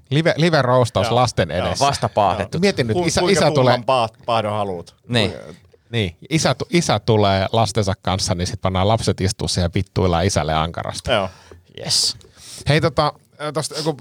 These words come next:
Speaker 1: ruokahommista puhuttiin, niin pakko hehkuttaa siis. Käytiin eilen Tikkurilla markkinoilla ja siellä oli tämmönen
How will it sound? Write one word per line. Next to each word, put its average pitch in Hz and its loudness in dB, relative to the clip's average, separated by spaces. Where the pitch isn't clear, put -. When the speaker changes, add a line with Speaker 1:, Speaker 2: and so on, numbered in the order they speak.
Speaker 1:
ruokahommista 135 2
puhuttiin, 113 2
niin 110 0
pakko 175 2
hehkuttaa 113 0
siis. - -6
Käytiin 123 2
eilen 123 2
Tikkurilla 98 0
markkinoilla 78 -2
ja 90 -2
siellä 120 0
oli 113 -2
tämmönen 113 0